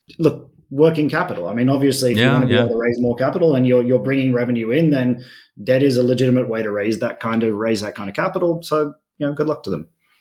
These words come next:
Speaker 2: And one more thing to the one more thing, because we do gotta get out of here. I gotta let you get
Speaker 1: Yeah.
Speaker 2: back to work. And, well, I, I'm gonna go push papers around. Um,
Speaker 1: <laughs>
Speaker 2: are you at Web Summit?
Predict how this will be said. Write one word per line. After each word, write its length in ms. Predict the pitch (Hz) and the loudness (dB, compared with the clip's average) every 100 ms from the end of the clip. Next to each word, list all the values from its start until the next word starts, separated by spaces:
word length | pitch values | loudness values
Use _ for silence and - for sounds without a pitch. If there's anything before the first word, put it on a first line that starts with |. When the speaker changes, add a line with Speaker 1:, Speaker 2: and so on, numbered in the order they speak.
| - | -4
Speaker 2:
And 160 | 143 | 0
one 140 | 165 196 | 0 0
more 180 | 190 | 0
thing 220 | 160 190 175 | 0 -2 -2
to 100 | 160 | 0
the 80 | |
one 200 | 151 156 | 0 2
more 180 | 156 147 | 2 0
thing, 280 | 123 165 147 | 0 0 0
because 240 | 117 117 | 0 0
we 140 | 101 120 | 0 -2
do 180 | 117 135 | -2 -2
gotta 200 | 131 120 | -2 -2
get 160 | 113 | -2
out 180 | 117 127 | -2 -2
of 60 | 92 | -2
here. 120 | 101 | 0
I 100 | 104 | 0
gotta 180 | 113 104 | -2 -2
let 140 | 110 | 2
you 120 | 147 | 2
get 120 | 160 | 2
Speaker 1:
Yeah. 40 | - | 0
Speaker 2:
back 200 | 104 104 | -4 -4
to 60 | |
work. 280 | 95 104 110 | -2 -2 0
And, 200 | 95 87 | -2 -2
well, 260 | 104 101 98 | 0 -2 -2
I, 160 | 92 82 90 | -6 -8 -10
I'm 280 | 76 82 95 | -6 -4 -2
gonna 260 | 87 80 - - | -2 -4 -4 -4
go 140 | 82 | -4
push 280 | - 90 - | -2 -6 -4
papers 340 | 85 90 80 | -4 -4 -4
around. 300 | 78 71 80 - - - 214 | -4 -2 -2 -4 -16 -4 0
Um, 640 | 120 110 107 104 104 98 98 _ _ | 2 4 4 2 0 -2 -4 _ _
Speaker 1:
<laughs> 200 | _ - | _ -4
Speaker 2:
are 80 | |
you 180 | 127 160 | 0 0
at 140 | 180 180 | -2 -2
Web 200 | 165 170 | -2 -2
Summit? 320 | 185 180 190 | 0 0 -2